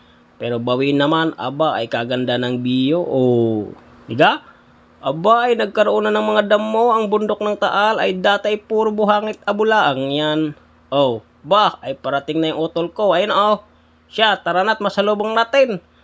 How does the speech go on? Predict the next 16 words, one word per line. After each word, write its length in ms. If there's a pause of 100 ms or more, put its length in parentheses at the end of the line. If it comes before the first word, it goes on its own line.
(360)
Baka 240
may 160
mga 240
huling 320
isda 320
yan. 240
At 160
diba, 160 (160)
makahingi 480
ng 160
kahit 160
pang 160
ulam 320
man 80
laang. 360 (760)
Oh. 240